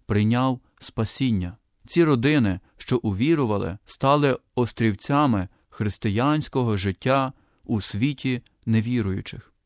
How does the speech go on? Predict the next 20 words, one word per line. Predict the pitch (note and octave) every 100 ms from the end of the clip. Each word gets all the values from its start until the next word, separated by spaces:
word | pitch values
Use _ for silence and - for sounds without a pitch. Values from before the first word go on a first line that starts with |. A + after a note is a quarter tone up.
| _ _ _ _ -
У | B2+
наш | E3+ F3+
час | - D3 G#2 F#2 - _ _ -
у | A2
світі, | - A2 D3+ - G#2 E2+ _ _ -
часто | D#3 D#3+ - B2
чужому | - G#2 B2+ D3+ B2 F#2 -
і | - B2+
навіть | D#3 C#3+ -
ворожому | F#2+ G#2 B2+ D3+ C3 A2 F#2 -
до | G2+ G#2
віри, | F#2+ C#3 C3+ G2 - _ _
віруючі | A2 A#2 E3+ F3 E3 -
родини | D3+ D3 B2+ A2+ F2+ G2 - _ _ _ -
є | G#2+ G2+
дуже | A2 F3 D#3+ D#3+
важливими | D3+ B2+ C#3 B2+ G#2 F#2+ G2+ _ _
як | A#2 G#2 -
вогнища | A#2+ D3+ C#3 C3 - A2+ G2 _ -
живої | G2 G#2 G2 D3+ C3+ F#2+